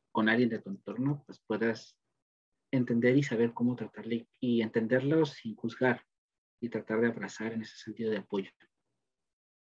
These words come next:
Eh, y ya para, bueno, para cerrar, comentarles, eh, abrimos un sorteo que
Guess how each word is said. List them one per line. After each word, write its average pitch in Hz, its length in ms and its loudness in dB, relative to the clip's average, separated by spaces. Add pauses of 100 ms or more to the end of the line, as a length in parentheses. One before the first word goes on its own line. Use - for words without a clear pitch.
(140)
Eh, 107 380 -12
y 120 80 2
ya 127 140 6
para, 139 140 6
bueno, 104 180 2
para 107 140 0
cerrar, 139 280 2
comentarles, 131 840 2
eh, 101 380 0 (140)
abrimos 135 320 6
un 135 60 2
sorteo 143 480 2
que 98 360 0